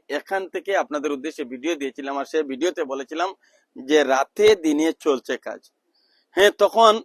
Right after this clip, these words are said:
যখন আমি ভিডিওটি করছিলাম, তখন গভীর রাত পর্যন্ত এখানে কাজ করতে দেখি। যারা রড মিস্ত্রি ছিলেন এই ব্রিজের, তারা কিন্তু,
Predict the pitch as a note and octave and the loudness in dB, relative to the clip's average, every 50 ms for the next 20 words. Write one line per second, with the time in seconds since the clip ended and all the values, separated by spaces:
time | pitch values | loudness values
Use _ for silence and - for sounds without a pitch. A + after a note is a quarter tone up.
0 | _ - - C#3 D3 D#3+ D3+ G#3+ G#3+ G3+ F3+ F#3 F3+ D#3+ D3+ C#3+ C#3+ F3 F#3 G3+ | _ -14 -6 0 0 2 2 4 4 4 4 4 2 0 0 0 0 0 0 0
1 | F#3+ - - F3+ - G3+ F#3+ F3+ E3+ - D#3+ D3+ D#3 D#3+ C#3+ - - D#3+ E3+ F#3+ | -2 0 -2 -2 0 0 -2 -2 0 0 -2 0 0 -2 -4 -4 -4 2 2 2
2 | G3 E3+ E3+ D3+ - - D3 D#3 D3 E3 E3 D3+ - - G3 G#3 G3+ _ _ _ | 4 4 2 0 0 -2 -6 -6 -4 -6 -8 -8 -4 -2 -2 -2 -2 _ _ _
3 | _ _ _ - D#3+ F3 D3+ F#3+ F#3 F3 D3 - F#3 F#3+ G3 F#3+ - F3+ F3 C#3+ | _ _ _ 2 2 2 4 4 0 0 2 4 6 6 6 6 4 -2 -2 -2
4 | D#3+ D#3+ C#3+ D#3 C#3 D#3+ C#3+ D3+ D#3 E3+ G3 A3 A3+ - _ _ _ _ - - | -2 -2 -2 -2 -2 0 2 4 6 8 8 6 6 4 _ _ _ _ -2 0
5 | D3 D#3+ F3 G3+ A#3+ C4 B3+ B3+ A3+ G#3 G3 - _ - F3+ F3 E3+ - F3 E3+ | 4 8 10 12 12 12 10 8 6 6 2 2 _ 0 2 2 2 2 2 2
6 | F3 F#3 G3 - - - E3 E3+ D3+ C3+ C3+ C#3+ C#3 C3+ E3+ F3+ G#3 G3+ _ _ | 2 2 0 -2 0 2 2 2 2 0 -4 -4 -2 0 0 0 0 -2 _ _
7 | _ _ _ _ - E3+ F3+ G3 G3 G3+ G#3+ F3+ G#3 A3 A3+ A3+ - | _ _ _ _ 0 2 2 2 2 0 -2 0 0 2 2 2 0